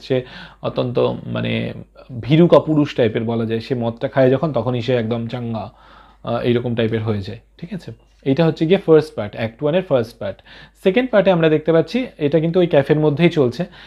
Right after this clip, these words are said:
সেই, আম, তারা, আম, হচ্ছে গিয়ে গল্প করছে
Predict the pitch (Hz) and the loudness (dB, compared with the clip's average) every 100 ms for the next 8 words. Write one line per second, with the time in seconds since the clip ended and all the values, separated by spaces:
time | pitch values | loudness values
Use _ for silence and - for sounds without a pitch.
0 | - - 165 160 147 123 123 120 120 117 | -20 0 6 6 6 2 -4 -4 -6 0
1 | 127 131 131 120 110 117 110 110 117 127 | 4 6 4 0 -8 -8 -6 -6 -8 -4
2 | 120 123 120 120 117 127 143 - | -2 0 0 -2 -4 -4 -4 -2